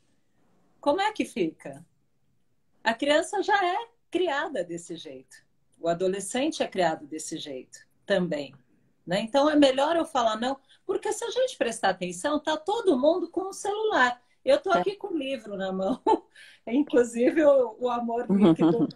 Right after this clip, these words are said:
Speaker 2: <laughs>
Speaker 1: do Boman. Mas, é, a maioria das pessoas que estão se relacionando de qualquer modo, você vê grupos de adolescentes conversando, é cada um no seu celular.
Speaker 2: No celular.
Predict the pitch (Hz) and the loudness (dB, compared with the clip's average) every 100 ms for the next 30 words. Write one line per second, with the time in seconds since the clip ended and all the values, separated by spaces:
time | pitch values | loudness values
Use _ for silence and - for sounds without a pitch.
0 | _ _ _ 202 262 214 320 233 190 170 | _ _ _ 2 4 6 4 4 -4 -14
1 | _ _ _ _ 247 254 311 311 202 185 | _ _ _ _ -14 -8 -6 -4 -4 -4
2 | - - _ - 226 226 226 220 220 208 | -10 -20 _ -6 -2 0 0 0 -2 -4
3 | - _ _ _ - 277 330 480 415 226 | -20 _ _ _ -10 -8 -6 -8 -6 -6
4 | 185 185 - 190 - 190 180 233 - 311 | -6 -10 -8 -10 -6 -8 -6 -10 -4 -2
5 | 330 - 359 269 233 226 - 208 180 165 | -2 0 0 2 2 0 0 -4 -2 -4
6 | 156 147 143 _ _ _ _ 175 269 - | -6 -12 -16 _ _ _ _ -10 -4 4
7 | 302 311 466 370 240 190 175 180 240 247 | 4 4 0 2 4 4 0 0 -4 0
8 | 302 311 269 226 302 359 440 175 175 175 | 0 2 0 0 -2 -2 -4 -2 -2 0
9 | 160 165 - 240 233 - - _ _ - | -2 -4 -4 -4 -4 -10 -18 _ _ 2
10 | 262 254 202 - 285 359 247 240 277 262 | 4 4 0 -2 2 2 2 0 0 2
11 | 269 262 349 440 - 294 220 - 180 165 | 2 2 0 -6 -4 -2 -2 -4 -6 0
12 | 175 196 - 175 170 160 151 | 2 4 6 8 6 4 2